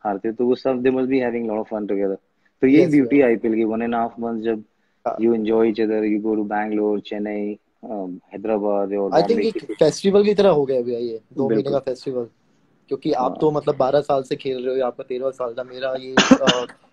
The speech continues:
Speaker 2: दसवाँ साल था, तो हमें ऐसा लगता था कि यार ये दो महीने ना एक festival की तरह है, मतलब वो पता ही नहीं लगते थे कि दो महीने कब कैसे गए।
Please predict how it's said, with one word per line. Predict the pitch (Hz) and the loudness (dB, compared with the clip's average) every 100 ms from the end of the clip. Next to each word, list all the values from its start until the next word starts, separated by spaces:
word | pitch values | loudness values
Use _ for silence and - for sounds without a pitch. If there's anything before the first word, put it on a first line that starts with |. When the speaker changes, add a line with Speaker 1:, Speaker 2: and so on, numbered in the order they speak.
| _ 135 | _ -4
Speaker 2:
दसवाँ | 127 160 | 0 2
साल | 156 139 127 | 4 2 2
था, | 135 | 0
तो | 151 | 0
हमें | 156 | 2
ऐसा | 165 139 | 2 2
लगता | 170 165 170 | 0 0 -2
था | 175 | -4
कि | 175 | -2
यार | 180 | -2
ये | 170 | -2
दो | 165 139 156 | 0 0 0
महीने | 156 160 | -2 -6
ना | 170 | -4
एक | 160 | -6
festival | - 120 - 151 147 | -4 -6 -4 -4 -4
की | 147 | -2
तरह | 147 143 | -2 0
है, | 151 | -2
मतलब | - 160 | -2 0
वो | 160 170 - _ _ _ _ _ 151 | 2 0 -6 _ _ _ _ _ 4
पता | 170 | 4
ही | 196 | 4
नहीं | 208 | 4
लगते | 180 175 | 2 0
थे | 180 | -4
कि | 170 | 0
दो | 160 | -2
महीने | 156 156 | 0 -4
कब | 160 151 | -2 -2
कैसे | 143 127 147 | -2 -4 -4
गए। | 127 | -4